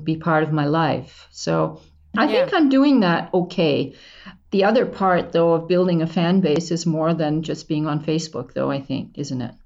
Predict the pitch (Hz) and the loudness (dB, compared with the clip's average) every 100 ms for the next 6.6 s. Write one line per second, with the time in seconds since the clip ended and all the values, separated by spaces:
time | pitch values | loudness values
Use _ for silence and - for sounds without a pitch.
0 | _ - 208 170 - 269 180 147 139 190 | _ -4 0 0 0 -2 -2 -2 -2 0
1 | 180 165 - 127 - - 220 202 190 - | 0 -4 -8 -10 -8 -2 2 2 -2 -12
2 | - - - 220 262 269 - - - 214 | -20 -20 -2 0 2 0 -2 -4 0 0
3 | 208 202 196 180 190 202 208 220 220 214 | 0 -4 -2 -2 -2 0 2 2 2 0
4 | 214 214 180 208 214 247 220 - 220 202 | 0 -4 -2 -2 0 -4 -6 -2 2 4
5 | 214 269 330 - 233 - - 226 226 208 | 4 2 -2 -6 -6 -4 -2 -2 -2 0
6 | 214 190 180 202 196 214 | 0 0 -2 -2 0 2